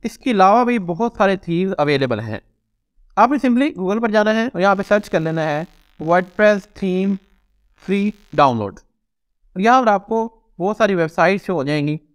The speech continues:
जहाँ से आप WordPress के लिए थीम्स डाउनलोड कर सकते हैं। तो मैं यहाँ से इससे पहली वाली ये वेबसाइट है, इसको ओपन कर लेता हूँ। तो स्क्रॉल डाउन करते हैं इसको थोड़ा, तो यहाँ पर आपको बेशुमार जो थीम्स हैं,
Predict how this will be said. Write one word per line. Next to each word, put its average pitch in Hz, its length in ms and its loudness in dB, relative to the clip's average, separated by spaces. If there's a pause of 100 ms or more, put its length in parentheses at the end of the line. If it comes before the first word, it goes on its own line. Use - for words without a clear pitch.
(160)
जहाँ 190 320 2
से 208 140 -2
आप 160 280 2
WordPress 170 500 -2
के 170 120 -4
लिए 156 220 -2
थीम्स 185 520 -4
डाउनलोड 147 340 2
कर 147 140 2
सकते 127 300 -6
हैं। 123 180 -4 (640)
तो 190 60 -6
मैं 233 120 2
यहाँ 240 180 2
से 247 120 -4
इससे 240 180 -4
पहली 220 240 2
वाली 226 180 2
ये 214 60 0
वेबसाइट 180 480 0
है, 202 120 -2
इसको 190 180 -4
ओपन 190 220 -4
कर 170 140 0
लेता 175 220 -2
हूँ। 180 220 -4 (3500)
तो 233 60 -2
स्क्रॉल 247 240 2
डाउन 294 180 4
करते 247 260 -2
हैं 240 60 0
इसको 233 140 -4
थोड़ा, 208 280 0
तो - 280 -10
यहाँ 220 240 2
पर 233 100 2
आपको 220 420 2
बेशुमार 190 720 2
जो 208 80 -2
थीम्स 180 400 -4
हैं, 156 300 -4